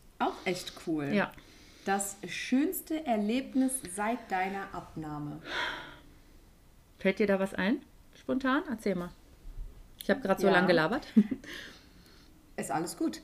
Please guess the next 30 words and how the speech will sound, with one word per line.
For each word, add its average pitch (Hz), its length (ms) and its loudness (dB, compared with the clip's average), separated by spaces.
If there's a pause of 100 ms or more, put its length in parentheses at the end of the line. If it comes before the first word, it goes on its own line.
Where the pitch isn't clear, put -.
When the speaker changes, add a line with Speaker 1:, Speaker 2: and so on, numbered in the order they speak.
(400)
Speaker 1:
Also 202 200 0
das 208 200 -4
schönste 277 340 0
Erlebnis, 233 420 -2
das 202 200 -8
ich 277 140 -8
jetzt 311 200 -6
hatte, 233 200 -4
ist, - 320 -12
ich - 180 -14
glaub, 226 320 -4
ungefähr 233 680 -2
ein, 226 360 -2 (140)
ich - 80 -10
müsste 214 200 -2
jetzt - 120 -8
mal 196 80 -6
gucken, 269 320 -6
aber 240 80 -4
ich 220 80 -6
meine 220 160 -2
so 220 60 -2
ein 214 80 0
Dreivierteljahr, 233 1080 -4 (480)
Jahr 190 380 0 (100)
her 180 340 -2
ungefähr. 147 600 -6 (600)
Und, 185 680 -6
ähm, 170 760 -4 (540)
da 170 120 -10